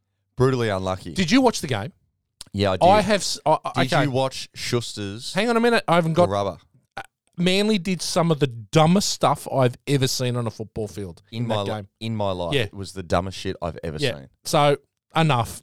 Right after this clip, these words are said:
Speaker 1: And I
Speaker 2: Panthers
Speaker 1: loved it.
Speaker 2: just twenty-four twelve.
Speaker 1: Schuster actually makes a break on the first.
Speaker 2: Yeah.
Speaker 1: Getting run down by everyone.
Speaker 2: Yeah.
Speaker 1: And Grubbers.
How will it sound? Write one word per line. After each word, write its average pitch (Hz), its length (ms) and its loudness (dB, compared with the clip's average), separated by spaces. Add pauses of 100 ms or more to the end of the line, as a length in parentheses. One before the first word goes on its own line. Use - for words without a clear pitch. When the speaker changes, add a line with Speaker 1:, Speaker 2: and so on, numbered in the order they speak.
Speaker 1:
And 113 80 0
I 156 60 4
Speaker 2:
Panthers 160 240 0
Speaker 1:
loved 95 220 0
it. 85 100 -6
Speaker 2:
just 135 220 -4 (120)
twenty-four 143 400 0
twelve. 120 260 -2 (140)
Speaker 1:
Schuster - 540 -4
actually 127 380 -6
makes 107 260 -6
a - 40 -14
break 92 520 -8 (1500)
on 135 160 2
the 143 60 -4
first. - 640 -4
Speaker 2:
Yeah. 139 100 -6 (640)
Speaker 1:
Getting 143 280 -2
run 131 220 -2
down 113 420 -4
by 104 380 0
everyone. 95 480 -6 (140)
Speaker 2:
Yeah. 170 140 -8 (840)
Speaker 1:
And 92 140 -8
Grubbers. - 420 -6